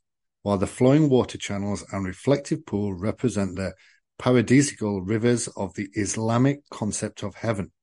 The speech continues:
The central dome's height and proportions align with Islamic principles, invoking a sense of the divine.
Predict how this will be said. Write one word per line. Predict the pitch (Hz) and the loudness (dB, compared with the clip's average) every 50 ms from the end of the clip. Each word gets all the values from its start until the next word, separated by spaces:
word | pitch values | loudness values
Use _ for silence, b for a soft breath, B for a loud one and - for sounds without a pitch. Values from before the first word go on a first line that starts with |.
| _ _ _ _ _ _ _ _ _ _ _ _ _ _ _ _ _ _ _ | _ _ _ _ _ _ _ _ _ _ _ _ _ _ _ _ _ _ _
The | - 92 | -6 -4
central | - - - 135 139 143 - - 175 170 | -2 0 2 4 4 2 2 2 0 0
dome's | 160 - 120 113 110 107 98 - | 0 0 0 0 0 0 -2 -6
height | - - - 110 113 127 123 - - | -8 -8 -6 -4 -4 -4 -4 -6 -6
and | - 113 101 | -6 -6 -6
proportions | - 113 107 - - 107 98 90 - - 98 98 92 - - | -6 -10 -12 -8 -8 -6 -6 -6 -6 -6 -6 -6 -8 -8 -10
align | - 95 95 98 104 113 120 120 113 101 98 98 98 98 - _ _ _ _ _ - | -12 -10 -8 -4 -2 0 2 2 2 2 2 0 -2 -4 -8 _ _ _ _ _ -10
with | 104 101 92 | -8 -8 -6
Islamic | 95 90 82 98 104 117 127 131 131 - | -6 -6 -4 -2 0 2 2 2 0 -2
principles, | - 117 104 95 - 92 95 101 107 123 - - - - _ _ _ _ _ _ _ _ _ - | -4 -4 -4 -4 -6 -6 -8 -6 -6 -8 -8 -10 -16 -20 _ _ _ _ _ _ _ _ _ -10
invoking | 104 104 101 107 110 107 107 - - 117 110 110 104 - | -8 -4 0 2 2 2 2 0 -2 -2 -2 -2 -4 -6
a | - | -8
sense | - - - - 117 117 107 - | -8 -6 -4 -2 -2 -2 -2 -2
of | - 110 101 | -4 -4 -4
the | 110 | -2
divine. | 104 107 101 98 110 107 95 78 80 - | -2 -2 0 0 0 0 0 -2 -6 -12